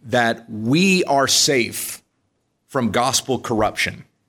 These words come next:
anyone here is just as vulnerable as any one of the Galatians,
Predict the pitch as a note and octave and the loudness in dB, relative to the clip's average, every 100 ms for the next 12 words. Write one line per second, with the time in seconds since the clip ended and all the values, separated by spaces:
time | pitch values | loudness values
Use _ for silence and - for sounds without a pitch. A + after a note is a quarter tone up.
0 | _ _ _ _ _ _ _ _ _ _ | _ _ _ _ _ _ _ _ _ _
1 | _ _ _ E3 F#3+ A3 G#3+ G#3+ G3 G3+ | _ _ _ 0 4 4 4 2 2 4
2 | D#3+ B2+ C#3+ C#3+ A#2 G#2 G2 C3 F#3 F#3 | 4 4 2 2 2 0 2 4 4 2
3 | - E3+ F#3+ D#3+ D3 F#3+ F3 G#2 E2+ - | 0 2 2 2 2 2 4 0 -2 -6
4 | - _ _ C3+ B2+ - D#3+ E3+ G#3+ G#3 | -18 _ _ 0 0 0 2 4 4 4
5 | G3+ F3 D#3+ C3+ C#3+ C#3 D#3+ F3+ - - | 4 2 0 2 4 4 4 2 -2 -2
6 | - - - | 0 0 0